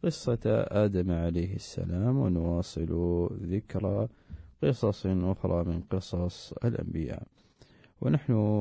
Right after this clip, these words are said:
معكم في، آه، هذا اللقاء مع قصة نبي من أنبياء الله جل وعلا، وهو أول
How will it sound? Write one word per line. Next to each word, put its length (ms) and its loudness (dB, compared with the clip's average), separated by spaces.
معكم 720 2
في، 760 -2
آه، 340 -2
هذا 120 2
اللقاء 600 2
مع 340 2
قصة 800 2
نبي 520 4
من 240 4
أنبياء 520 2
الله 340 2
جل 320 0
وعلا، 380 2
وهو 280 0
أول 580 2